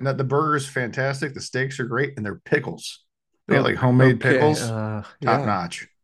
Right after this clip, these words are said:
Speaker 2: Uh,
Speaker 1: Anyway, go on.
Speaker 2: in any event, the fur trappers generally wasted the majority of the buffalo.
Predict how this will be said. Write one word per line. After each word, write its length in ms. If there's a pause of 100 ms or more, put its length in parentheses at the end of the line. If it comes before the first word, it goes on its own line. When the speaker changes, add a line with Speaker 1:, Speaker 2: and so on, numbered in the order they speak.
(100)
Speaker 2:
Uh, 40
Speaker 1:
Anyway, 280 (480)
go 240
on. 400
Speaker 2:
in 60
any 120
event, 260
the 60
fur 200
trappers 480
generally 800
wasted 680 (180)
the 80
majority 420
of 60
the 60
buffalo. 560